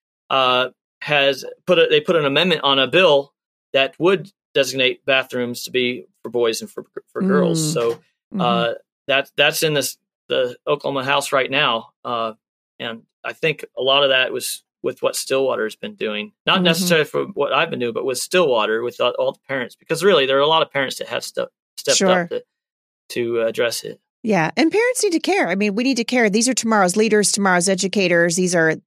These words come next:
Speaker 2: these are the kids who are gonna be taking their place, uh, out in the culture very, very quickly. And it's wrong for the school to step in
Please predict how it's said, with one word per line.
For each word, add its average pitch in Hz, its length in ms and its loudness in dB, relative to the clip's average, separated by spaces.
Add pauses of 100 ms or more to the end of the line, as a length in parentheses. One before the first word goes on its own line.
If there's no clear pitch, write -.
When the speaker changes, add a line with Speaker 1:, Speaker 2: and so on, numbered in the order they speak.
Speaker 2:
these 220 280 2
are 185 160 4
the 165 100 -4
kids 175 280 0
who 185 80 0
are 160 100 2
gonna 165 160 0
be 160 120 0
taking 165 300 0
their 156 140 2
place, 156 380 2 (420)
uh, 156 420 4
out 175 240 2
in 185 140 2
the 160 80 2
culture 180 420 0
very, 165 240 2
very 156 220 2
quickly. 185 360 0
And 156 80 2
it's 151 160 -2
wrong 160 320 2
for 185 160 0
the 160 80 0
school 175 320 2
to 151 80 2
step 156 340 0
in 151 340 2